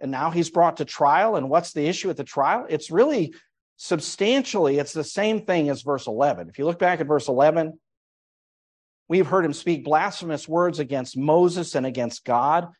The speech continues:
But now in verse thirteen, this man speaks incessantly against this holy place.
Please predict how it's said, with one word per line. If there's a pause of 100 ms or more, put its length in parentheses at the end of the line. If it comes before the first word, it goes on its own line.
(240)
But
now
in
verse
thirteen, (600)
this
man
speaks (340)
incessantly
against
this (220)
holy
place.